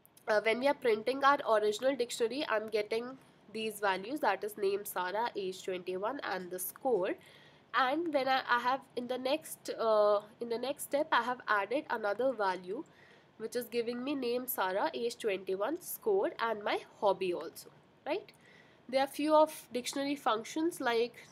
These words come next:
uh, dot items, parenthesis, it is going to give me all the items that are present in my dictionary. So in the form of the list, it is going to give me all the items. Then if you want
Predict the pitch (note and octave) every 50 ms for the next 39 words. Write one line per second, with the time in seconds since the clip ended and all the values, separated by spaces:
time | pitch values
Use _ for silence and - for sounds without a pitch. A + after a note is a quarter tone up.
0 | - - - - G#3 G#3+ G#3 G#3 G#3 G3+ A3 G#3 - - G3+ F#3+ A3 G#3+ A3 A3+
1 | A3+ - - G#3+ G3+ G3 G#3 - - C4+ D#4+ G4+ A4+ - - - - - - _
2 | - G#3+ G3+ G3+ G#3 G#3+ A3 - B3 A#3 - D4+ D#4+ D#4 - A#3 A3+ A3+ A3+ A3
3 | - A3+ A3+ A3+ A3+ A3+ - B3+ A3 A#3+ A3 G#3+ A3+ C4 D#4+ D#4+ - - A#3 A#3
4 | B3 C#4 D#4+ D4 - - - - G3 G3 G3+ G3 A#3+ B3 B3 A#3+ G#3+ A3 G3+ G3
5 | G3 G#3+ A3 G#3+ G#3+ G3+ F#3 G3 G3+ G3+ - G3 F#3+ G3 G#3+ C#4 D#4 C4 A3 G3
6 | - - - F#3+ F3+ E3+ E3+ - - - - - - - - - - - - -
7 | A#3 A3 A3+ A3+ - - - A#3+ B3 C4 C4 - - B3+ A#3+ B3 A#3+ C4+ C#4 C#4+
8 | - - C#4 C4+ B3 B3 C#4+ F#4+ G4+ - - - - B3 - A#3 A#3+ A#3 - A3+
9 | A#3 A#3 A#3 A3+ - C4 A3 A3 A3 G#3 G#3 A#3+ D4+ F4+ F#4+ - - G3+ G3+ G3+
10 | G3 F#3+ F#3 B3+ D#4 - - - - - - - - - - - G#3+ G#3 F#3+ F#3
11 | - A#3 D4 G4 - - - - - - - - - B3 C4 C4+ C#4 D4 - -
12 | D#4+ D#4 C#4+ C#4+ C#4+ D4 D4 D4